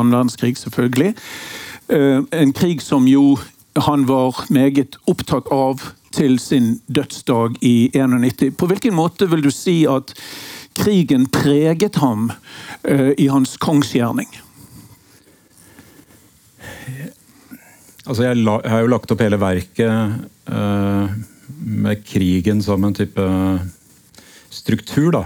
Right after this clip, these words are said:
Speaker 2: i og med at jeg valgte til slutt å, å, å skrive et, eh, midtbind som bare hadde krigen som tema. Og det var fordi veldig tidlig så slo det meg at det han gjorde som var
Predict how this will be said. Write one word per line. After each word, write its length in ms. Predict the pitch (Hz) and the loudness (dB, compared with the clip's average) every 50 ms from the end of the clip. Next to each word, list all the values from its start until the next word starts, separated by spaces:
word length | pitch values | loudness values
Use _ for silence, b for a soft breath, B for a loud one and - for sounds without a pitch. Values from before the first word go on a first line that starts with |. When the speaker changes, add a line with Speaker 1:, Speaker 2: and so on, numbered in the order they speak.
| - 110 | -4 -6
Speaker 2:
i 120 | - - 110 | -4 -2 0
og 60 | 104 | 2
med 60 | 107 107 | 2 0
at 40 | 120 117 | 0 0
jeg 20 | |
valgte 460 | 117 117 107 92 - - _ - 98 90 | 0 0 0 -2 -4 -6 _ -6 -4 -2
til 120 | - 95 | -2 -2
slutt 380 | 85 113 110 107 - - - 113 | 0 -2 -2 -4 -6 -8 -4 -2
å, 60 | 107 | 0
å, 560 | 104 104 104 104 - - 107 104 101 101 - - 117 | 0 0 0 0 -2 0 0 0 0 -2 -4 -4 -6
å 40 | 107 | -6
skrive 320 | - - 110 101 92 95 95 | -4 -2 -2 0 0 0 -2
et, 220 | 92 - - - | -4 -6 -6 -4
eh, 240 | 110 101 95 95 98 | -2 -2 -2 -2 -2
midtbind 760 | 98 98 110 110 - - - - - 98 98 104 113 117 117 107 | 0 0 0 -2 -2 -6 -18 -8 -4 0 0 2 2 2 0 0
som 200 | - 113 107 101 | 0 2 2 2
bare 400 | 113 107 101 92 90 90 95 101 | 2 0 0 0 0 0 0 0
hadde 220 | 101 101 87 98 90 | 0 0 0 -2 0
krigen 300 | 92 92 85 90 98 92 | 0 0 0 0 0 0
som 140 | 104 101 | 0 0
tema. 320 | 98 98 92 98 123 147 135 - B B B B B B B B B B B B B B B B B B B B | 0 0 0 0 0 -2 -4 -8 B B B B B B B B B B B B B B B B B B B B
Og 80 | 110 120 | -2 0
det 60 | 147 | 2
var 120 | 185 180 | 2 2
fordi 200 | 160 175 156 151 | 2 2 2 2
veldig 440 | 151 151 131 113 113 147 - - - | 2 2 2 2 2 0 -2 -4 -6
tidlig 380 | - - 175 127 98 90 101 95 | -4 0 2 2 2 2 2 0
så 100 | 120 123 | 0 0
slo 220 | - - 107 101 | 0 2 2 2
det 80 | 98 98 | 4 4
meg 160 | 107 110 117 | 2 2 2
at 180 | 113 - - - _ | 0 -2 -8 -16 _
det 160 | - 117 113 107 | -2 0 0 2
han 160 | 107 120 127 | 4 4 4
gjorde 540 | 131 143 147 127 98 92 92 98 113 135 131 | 4 4 4 2 2 2 4 2 2 2 0
som 160 | - - 120 | 0 0 2
var 300 | 117 110 107 117 120 127 | 2 4 4 2 0 0